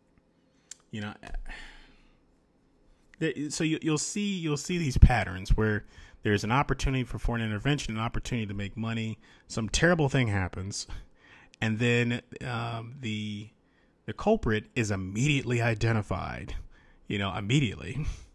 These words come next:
Um, and then next thing you know, boom, war, you know, ju-, just like that. Um,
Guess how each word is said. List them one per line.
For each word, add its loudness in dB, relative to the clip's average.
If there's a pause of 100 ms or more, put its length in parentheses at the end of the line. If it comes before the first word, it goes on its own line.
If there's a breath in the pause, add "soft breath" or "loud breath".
(760 soft breath)
Um, -6
and -6
then -4
next -2
thing 0
you 0
know, 2
boom, 2
war, -6 (100)
you -4
know, -6
ju-, -6
just -6
like -6
that. -12 (1120 soft breath)
Um, -8